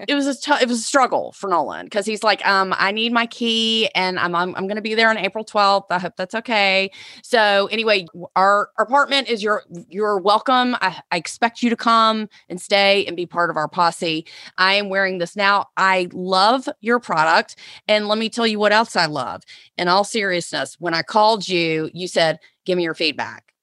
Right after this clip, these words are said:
And you're like, "I want it, I need it, whatever." And it is really, really great product. I need a little bit here, a little bit there. And it's just because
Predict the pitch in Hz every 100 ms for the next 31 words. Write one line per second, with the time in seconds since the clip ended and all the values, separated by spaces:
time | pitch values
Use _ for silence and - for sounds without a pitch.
0 | _ _ _ _ - 196 202 202 208 190
1 | 190 170 170 190 233 233 - 160 180 196
2 | 196 180 247 277 220 - - 214 202 214
3 | 214 208 - - 165 165 185 240 254 269
4 | 254 233 240 233 190 214 220 - 233 233
5 | 247 - 196 214 190 175 208 247 - 247
6 | 247 254 - 196 220 240 220 202 208 240
7 | - 202 - 220 - 220 214